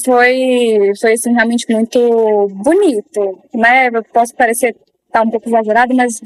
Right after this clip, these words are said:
é, pra mim é muito bonito e, e eu fico muito feliz de ter tido a chance de participar dessa conversa aqui. Eu te agradeço de todo o coração, Walter, te desejo, assim, mais mil episódios. Ano que vem estaremos aqui novamente.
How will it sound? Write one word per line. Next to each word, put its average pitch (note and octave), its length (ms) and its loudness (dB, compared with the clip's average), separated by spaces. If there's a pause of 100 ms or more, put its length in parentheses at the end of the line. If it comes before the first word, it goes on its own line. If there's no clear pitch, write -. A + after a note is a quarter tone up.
(120)
é, - 100 0 (300)
pra C#4+ 180 2
mim C#4+ 220 0
é E4 60 0
muito C#4+ 260 0
bonito C4 420 -2
e, A3+ 420 -2
e A3 260 0
eu G#3 100 0
fico A3+ 200 -4
muito A3+ 160 0
feliz A#3 480 0
de A#3+ 260 0
ter A3+ 160 -2
tido A3 200 -2
a A#3+ 120 2
chance A#3+ 280 -2
de - 80 -20
participar A3+ 440 -2
dessa G#3 200 -2
conversa G#3 440 -2
aqui. A#3 240 0
Eu C4+ 100 0
te B3+ 100 -2
agradeço G#3+ 580 0
de G3+ 140 -8
todo C4 300 -2
o D4 60 -2
coração, A3+ 540 0
Walter, B3 460 0
te A#3+ 200 -8
desejo, A3+ 380 0
assim, A#3+ 200 -2 (460)
mais B3 260 2
mil C#4 220 2
episódios. B3 580 0 (140)
Ano D#4 200 2
que D#4+ 100 -4
vem C#4+ 320 2
estaremos C4 560 0
aqui B3 240 -2
novamente. A3 760 -2